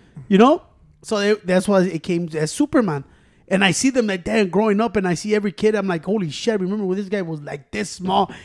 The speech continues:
and you see them going back and forth, boy. I'm like, the game was fucking intense, way. I was like, "Holy shit," I was nervous, way. Because you come with the idea, "Estos güey los chingaron el first game," you know?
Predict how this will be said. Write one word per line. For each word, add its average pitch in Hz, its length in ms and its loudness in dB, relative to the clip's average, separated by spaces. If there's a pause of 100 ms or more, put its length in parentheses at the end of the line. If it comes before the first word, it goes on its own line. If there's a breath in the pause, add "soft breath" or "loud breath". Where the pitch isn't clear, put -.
(180 loud breath)
and 180 120 2
you 185 120 4
see 233 160 0
them 190 240 2
going 190 300 4
back 185 260 -2
and 170 120 -2
forth, 202 360 2
boy. 196 260 0
I'm 185 120 -2
like, 170 200 0 (800 soft breath)
the 202 140 2
game 233 280 4
was 196 160 2
fucking 190 320 -2
intense, 151 520 0
way. 151 160 -6
I 185 60 0
was 208 120 0
like, 156 120 -4
"Holy 190 360 0
shit," 202 220 -4
I - 40 0
was 196 200 -4 (360 soft breath)
nervous, 190 520 4
way. 156 200 -6 (300 soft breath)
Because 208 380 2 (380)
you 214 120 4
come 302 240 4
with 269 140 4
the 196 80 2
idea, 185 240 0
"Estos 196 340 -6
güey 196 140 0
los 185 100 -2
chingaron 165 420 -6
el 156 100 -4
first 151 340 -8
game," 202 240 -2
you 165 40 -2
know? 196 160 0